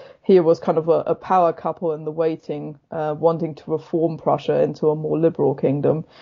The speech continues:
Um, and so Wilhelm was on the, on the brink of, of just giving up. And that frightened the old elites, um, at, at court, um, and they, they sent,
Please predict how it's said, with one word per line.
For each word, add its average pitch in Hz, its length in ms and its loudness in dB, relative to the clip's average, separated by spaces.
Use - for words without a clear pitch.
Um, 160 320 6
and 165 160 2
so 185 180 4
Wilhelm 175 440 4
was 165 180 -4
on 165 140 -4
the, 160 140 -2
on 165 200 -6
the 180 60 0
brink 175 340 2
of, - 320 -6
of - 180 -10
just 170 220 -6
giving 165 300 0
up. - 300 -4
And 170 180 4
that 175 200 4
frightened 185 380 0
the 175 120 2
old 170 300 0
elites, 175 600 -6
um, 165 500 0
at, 175 300 -6
at 180 180 0
court, 185 480 -4
um, 170 280 -2
and 165 120 -6
they, 165 280 2
they 160 200 2
sent, 170 520 -4